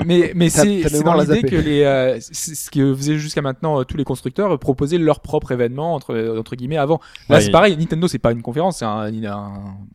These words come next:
Speaker 3: Un événement digital.
Speaker 1: Voilà, un
Speaker 2: Ouais.
Speaker 1: événement digital, donc c'est pas vraiment pareil.
Speaker 2: Moi, j'ai envie de savoir chez qui Pharrell va aller cette année, chez
Speaker 1: <laughs>
Speaker 2: qui va aller.
Speaker 1: C'est un peu le truc. Mais donc, ouais, Ubisoft va se lancer, et en sachant que, donc, il y a deux ans, on avait Watch Dogs.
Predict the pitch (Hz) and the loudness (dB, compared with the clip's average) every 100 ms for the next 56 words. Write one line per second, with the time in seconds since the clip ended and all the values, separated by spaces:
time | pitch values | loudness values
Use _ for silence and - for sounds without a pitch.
0 | - 110 107 120 120 110 104 - 147 120 | -12 -6 -2 0 0 -2 -6 -12 -4 -2
1 | 107 139 156 160 175 147 143 143 143 117 | -2 0 0 0 -2 -6 -8 -4 -4 -4
2 | 101 - 117 110 113 110 107 131 170 139 | -8 -10 -8 -4 -4 -6 -4 -2 -2 -4
3 | - 135 143 135 139 151 - - - - | -6 -4 -4 -2 -2 -2 -4 -10 -12 -10
4 | - 135 143 131 123 127 - 117 123 131 | -4 -2 0 0 0 -2 -4 -4 -2 -2
5 | 139 135 139 - 156 - 147 135 156 156 | -2 -2 -2 0 4 6 6 4 0 0
6 | - 135 - - - 143 156 175 - 156 | -2 -4 -8 -16 -8 -4 0 -2 -2 -8
7 | - _ - 143 185 185 147 - 220 226 | -8 _ -8 4 4 6 2 2 0 0
8 | 202 - 165 - 156 156 147 131 123 110 | -2 0 0 0 -2 -2 -4 -4 -4 -6
9 | 110 151 185 147 120 113 113 113 139 151 | -4 -4 -4 0 0 0 -2 -4 -2 0
10 | 165 165 147 135 131 135 123 120 | 0 0 -2 -2 -2 -2 -2 -4